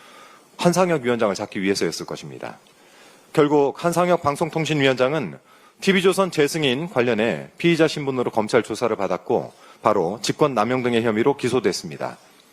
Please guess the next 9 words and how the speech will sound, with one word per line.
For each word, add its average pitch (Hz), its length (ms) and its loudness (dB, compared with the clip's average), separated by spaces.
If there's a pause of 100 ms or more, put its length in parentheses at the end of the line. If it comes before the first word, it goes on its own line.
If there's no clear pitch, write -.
(500)
이를 180 240 4
이유로 120 500 0
윤석열은 127 600 0 (460)
임기가 147 720 0
남아있는 135 500 0
한상혁 156 520 0
방송통신위원장을 127 1120 0 (300)
면직 127 440 0
처리했습니다. 104 720 -6